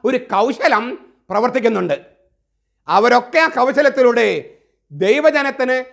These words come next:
കൃപ കിട്ടാനുള്ള ചാലുകൾ മുറിച്ചു കളയുകയാണ്. ഇത് ഇരിങ്ങാലക്കുടയുള്ള അൽമായ വിശ്വാസികൾ തിരിച്ചറിയണം.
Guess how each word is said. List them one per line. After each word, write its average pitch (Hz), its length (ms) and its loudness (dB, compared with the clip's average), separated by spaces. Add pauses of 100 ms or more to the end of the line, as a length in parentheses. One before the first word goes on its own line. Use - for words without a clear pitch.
(260)
കൃപ 233 220 -2 (120)
കിട്ടാനുള്ള 269 520 -2 (180)
ചാലുകൾ 247 480 2 (120)
മുറിച്ചു 262 300 -6
കളയുകയാണ്. 202 580 -4 (960)
ഇത് 196 140 -2
ഇരിങ്ങാലക്കുടയുള്ള 269 720 2 (720)
അൽമായ 262 360 2 (120)
വിശ്വാസികൾ 254 420 -4 (100)
തിരിച്ചറിയണം. 254 560 -6